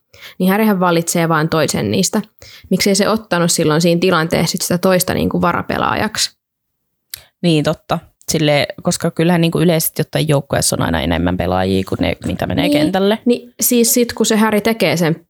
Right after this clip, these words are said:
Speaker 1: pelaajien valinnan, niin siinähän ei tule millään tavalla esille, että se valitsisi mitään varapelaajia kellekään.
Speaker 2: Niin.
Speaker 1: Ja siinä vaiheessa, kun joku niistä ei pysty pelata,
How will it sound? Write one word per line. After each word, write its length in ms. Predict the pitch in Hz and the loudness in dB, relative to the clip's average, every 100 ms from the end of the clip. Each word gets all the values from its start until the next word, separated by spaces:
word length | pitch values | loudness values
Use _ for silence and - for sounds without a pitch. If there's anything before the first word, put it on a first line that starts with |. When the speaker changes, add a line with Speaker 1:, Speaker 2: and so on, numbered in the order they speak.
| - | -4
Speaker 1:
pelaajien 440 | 175 170 160 160 | 0 0 0 0
valinnan, 420 | 170 160 139 123 170 | 0 0 0 0 0
niin 80 | |
siinähän 320 | 170 185 180 180 | 2 2 4 2
ei 100 | 180 | 4
tule 180 | 180 | 4
millään 360 | 190 196 156 147 | 4 4 2 0
tavalla 280 | 156 160 - | 0 0 0
esille, 360 | 165 123 95 | 0 0 -2
että 160 | 101 - | -4 -6
se 60 | 170 | -2
valitsisi 420 | 160 156 - - | -2 0 -2 -2
mitään 280 | 170 170 135 | -2 -2 -2
varapelaajia 640 | 135 143 - 120 101 104 - | -2 -4 -4 -2 0 0 0
kellekään. 600 | 156 147 170 - 220 226 | -2 -2 -2 -2 0 0
Speaker 2:
Niin. 360 | 156 156 160 185 - - | 0 2 2 0 -4 -4
Speaker 1:
Ja 80 | 185 | 0
siinä 220 | 190 196 | 2 4
vaiheessa, 480 | 196 190 190 180 185 | 2 2 2 2 0
kun 200 | 180 180 | 0 2
joku 260 | 185 185 185 | 2 2 2
niistä 340 | 165 170 151 | 2 0 0
ei 80 | 170 | 0
pysty 380 | 170 - 170 - - | -2 -4 -6 -8 -2
pelata, 560 | 185 196 170 165 180 | 2 2 0 0 -2